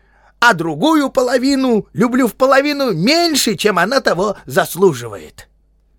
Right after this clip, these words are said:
Пожалуй, сказано было сложновато. Послышалось несколько жидких хлопков, пока остальные прикидывали, надо ли относиться к сказанному как к комплименту.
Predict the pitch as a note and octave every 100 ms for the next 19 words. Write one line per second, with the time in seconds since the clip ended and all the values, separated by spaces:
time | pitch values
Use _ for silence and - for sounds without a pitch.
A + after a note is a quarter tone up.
0 | _ _ _ _ _ _ _ _ _ _
1 | - A2 F#2+ B2 E3+ G3 G3 F#3+ - -
2 | G#2+ A#2+ B2+ D3+ D#3 A2 A#2 A2+ A#2 A#2
3 | A#2 G#2+ - _ _ - - D#3 C#3 C#3
4 | C3 D2+ B1 - - _ _ _ _ _
5 | _ _ _ _ - A2 D#3+ D3 C#3 A#2+
6 | G#2+ C3 A#2+ - G#2+ - A2 A2 - F#2+
7 | - G#2+ A2+ - F3+ F#3 - G#2+ - A2+
8 | - G#2 - A2+ C3+ C#3+ - B2 G2+ C#3
9 | A#2+ A#2 A#2 A#2 - A2+ C#3 C3+ A#2 A2+
10 | G#2+ A2 G#2+ C#3+ B2 A#2 - - B2 A2+
11 | G#2+ G#2+ A2 G#2+ - G2 - - A2+ -
12 | B2 A#2+ A2 E2 C#2 -